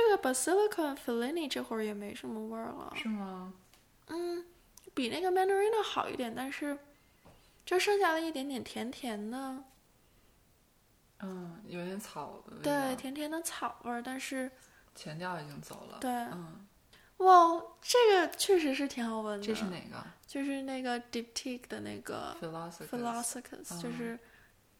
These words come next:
Speaker 1: 比较 commercial 的吧。
Speaker 2: 对。
Speaker 1: 嗯。Fig 的味道。
Speaker 2: 好像也是 Diptyque 比较，就夏天卖的比较好的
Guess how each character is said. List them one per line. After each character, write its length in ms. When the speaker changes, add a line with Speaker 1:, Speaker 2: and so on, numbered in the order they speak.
Speaker 1:
比 120
较 200
commercial 680
的 100
吧。 200
Speaker 2:
对。 100
Speaker 1:
嗯。 240
Fig 200
的 60
味 120
道。 60
Speaker 2:
好 100
像 220
也 100
是 220
Diptyque 440
比 140
较， 640
就 80
夏 220
天 200
卖 160
的 80
比 120
较 160
好 280
的 60